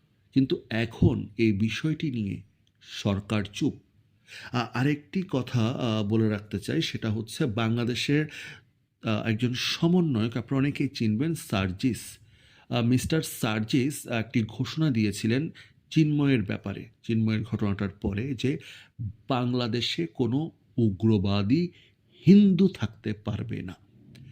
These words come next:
একটি ভয়ঙ্কর, একটি জঙ্গি মনস্ক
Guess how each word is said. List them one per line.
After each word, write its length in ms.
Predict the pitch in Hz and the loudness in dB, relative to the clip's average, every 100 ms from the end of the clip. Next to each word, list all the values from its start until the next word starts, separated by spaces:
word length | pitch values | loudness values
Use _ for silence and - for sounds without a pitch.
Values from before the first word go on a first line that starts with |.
| - - _ _ | -20 -20 _ _
একটি 300 | 135 - 151 - | -2 4 2 2
ভয়ঙ্কর, 540 | - 139 175 180 175 | 0 2 2 2 2
একটি 640 | 165 - - 165 170 107 98 - _ - | 0 0 -4 -2 -2 -4 -8 -12 _ 2
জঙ্গি 560 | 151 160 160 147 143 156 | 4 6 4 0 0 2
মনস্ক 720 | 123 104 123 139 - - - | 4 4 2 0 -4 -8 -2